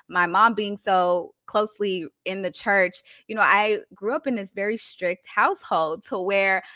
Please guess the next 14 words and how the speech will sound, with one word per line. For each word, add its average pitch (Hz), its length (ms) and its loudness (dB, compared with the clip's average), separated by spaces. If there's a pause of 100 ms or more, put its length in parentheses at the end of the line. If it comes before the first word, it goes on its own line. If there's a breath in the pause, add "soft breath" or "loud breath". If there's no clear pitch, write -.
(380 loud breath)
everything 247 640 2
was 190 200 -6
dictated 196 600 -2
to 185 120 -12
me. 175 160 -4
I 170 80 4
was 175 160 -6
told 208 300 -2
what 180 160 0
to 180 100 -8
do. 196 260 -6 (480 loud breath)
And, 302 180 2
you 330 120 -2
know, 330 200 4